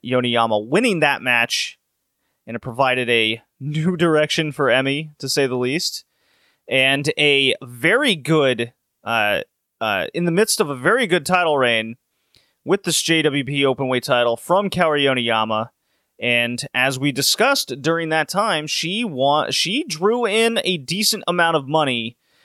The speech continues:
and, uh, attendances throughout her reign, coming off of the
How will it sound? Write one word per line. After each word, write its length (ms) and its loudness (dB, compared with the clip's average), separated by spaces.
and, 480 -2
uh, 320 4
attendances 1120 -2
throughout 680 0
her 200 0
reign, 540 0
coming 320 -4
off 400 0
of 460 2
the 520 -2